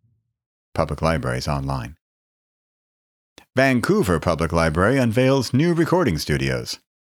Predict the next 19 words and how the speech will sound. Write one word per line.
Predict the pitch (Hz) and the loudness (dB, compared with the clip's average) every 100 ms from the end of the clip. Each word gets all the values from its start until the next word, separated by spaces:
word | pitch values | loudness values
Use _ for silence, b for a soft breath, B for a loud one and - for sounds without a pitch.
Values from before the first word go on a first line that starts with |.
| _ _ _ _ | _ _ _ _
Quote, | - 92 - - _ _ _ _ | -2 -2 -2 -16 _ _ _ _
"The | - | 0
Vancouver | 123 160 135 202 202 175 | 2 2 2 2 2 2
Public | 143 143 131 | 2 2 2
Library | 120 107 82 76 87 | 4 2 2 2 4
has | 107 92 | 2 2
always | 135 143 127 | 2 2 0
been | 127 131 131 | 0 0 0
very | 120 185 190 147 | 0 0 2 0
forward-thinking | - 165 151 135 151 175 80 73 | 0 0 2 2 0 -2 0 0
when | 78 | 0
it | - | 0
comes | 98 95 | 0 0
to | 92 | 2
implementing | 104 101 92 90 90 | 2 2 2 2 0
features | 127 139 82 - | 0 0 0 0
that | 104 | 0
people | 123 123 | 0 2
want. | 131 113 73 | 2 0 -4